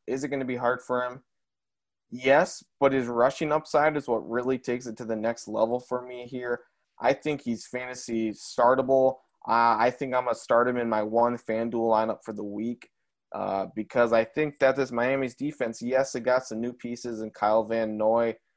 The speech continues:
Uh, they brought in Byron Jones to play alongside Xavier Howard. One thing about Xavier Howard is he didn't even rank in the hu-,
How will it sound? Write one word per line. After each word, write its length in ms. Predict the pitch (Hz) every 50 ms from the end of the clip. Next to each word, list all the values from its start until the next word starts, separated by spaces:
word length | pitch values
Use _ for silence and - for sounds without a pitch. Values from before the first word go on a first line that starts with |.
| _ _ _ _ _ -
Uh, 100 | - 110
they 140 | 107 110 110
brought 380 | 98 92 110 120 120 120 120
in 120 | 123 120 117
Byron 420 | 101 107 113 117 117 117 117 113
Jones 440 | - 110 110 113 117 120 120 113 -
to 80 | -
play 320 | 101 - - - 120 123 131
alongside 800 | 127 117 110 107 110 117 120 120 120 - 127 117 113 113 107 107
Xavier 400 | 107 113 117 117 110 113 107 110
Howard. 420 | - - 110 110 113 117 120 117 - _ _ _ _ _ _
One 180 | 123 139 151 -
thing 160 | 208 196 175
about 200 | 160 160 151 143 135 123
Xavier 360 | 123 135 135 135 131 123 117
Howard 440 | 113 - 120 120 127 127 127 127 123
is 160 | 123 117 -
he 160 | - - -
didn't 180 | 160 175 175 170
even 200 | 165 160 156 120
rank 440 | 110 110 113 120 127 135 135 - -
in 100 | 127 117
the 120 | 113 110
hu-, 240 | 107 - - - 135